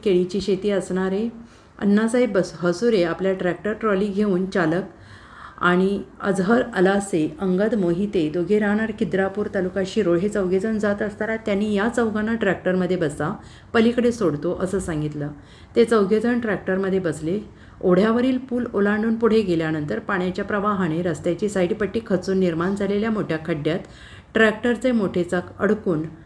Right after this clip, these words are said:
ट्रॅक्टर पलटी झाले. पाण्याच्या प्रवाहाला लागून सहा जण बस्तवडच्या बाजूला कडेला जाऊन लागले.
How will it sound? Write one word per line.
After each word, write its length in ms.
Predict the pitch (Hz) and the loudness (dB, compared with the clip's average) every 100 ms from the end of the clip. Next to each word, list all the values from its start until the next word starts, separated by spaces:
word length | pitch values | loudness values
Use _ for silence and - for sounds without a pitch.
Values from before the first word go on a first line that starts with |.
| - - - | -20 -10 0
ट्रॅक्टर 420 | 214 208 170 214 | 0 2 0 2
पलटी 400 | 226 185 170 147 | 2 2 2 -2
झाले. 240 | 143 139 143 - - - - - - | -2 -6 -10 -16 -20 -20 -20 -20 0
पाण्याच्या 400 | 220 214 226 247 | 4 4 4 2
प्रवाहाला 560 | 240 214 214 226 226 233 | 2 2 4 2 2 0
लागून 340 | 190 190 208 | 0 0 -2
सहा 300 | 202 208 214 | -2 0 0
जण 260 | 202 208 190 | 0 0 2
बस्तवडच्या 640 | 180 - 202 190 190 220 | 0 0 0 0 -2 -2
बाजूला 440 | 185 160 190 202 | 0 0 0 -2
कडेला 420 | 208 202 190 208 | 0 0 2 2
जाऊन 300 | 190 165 156 | 0 0 0
लागले. 360 | 156 139 135 | -2 -2 -4